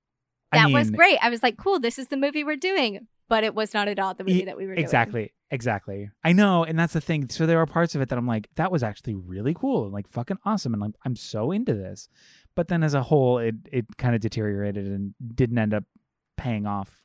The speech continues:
Speaker 1: almost anything. And so no leaning meh because some of those scenes were really good. That's why I'm leaning meh on it.
Speaker 2: That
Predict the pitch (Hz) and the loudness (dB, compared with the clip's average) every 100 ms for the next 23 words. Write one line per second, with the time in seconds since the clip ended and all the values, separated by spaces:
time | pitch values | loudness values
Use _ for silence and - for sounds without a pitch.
0 | - 120 117 104 110 110 110 107 107 101 | -6 -2 -2 -4 -4 -4 -4 -6 -4 -4
1 | 98 _ - - - - _ _ _ _ | -6 _ -20 -20 -20 -20 _ _ _ _
2 | - 160 135 120 117 _ _ - 131 135 | 0 6 6 4 0 _ _ -6 0 4
3 | 139 151 180 202 214 - - 135 135 131 | 4 4 4 2 0 -4 -6 -2 0 0
4 | 123 120 123 135 165 165 127 - 123 127 | 0 0 0 0 -2 -2 -6 -2 0 2
5 | 117 113 113 - - 139 127 120 135 120 | 4 2 -2 -2 2 4 4 2 0 -2
6 | 113 110 101 98 113 123 120 113 104 110 | -2 -4 -6 -6 -2 0 2 0 -2 -2
7 | 98 87 - - - _ _ _ _ _ | -2 -2 -14 -20 -20 _ _ _ _ _
8 | _ - 135 123 - 117 107 107 104 98 | _ -8 -2 -2 0 0 0 -4 -8 -10
9 | 95 95 95 90 _ - 98 92 - - | -10 -10 -10 -12 _ -14 -12 -12 -14 -16
10 | 233 262 240 233 | 0 4 4 0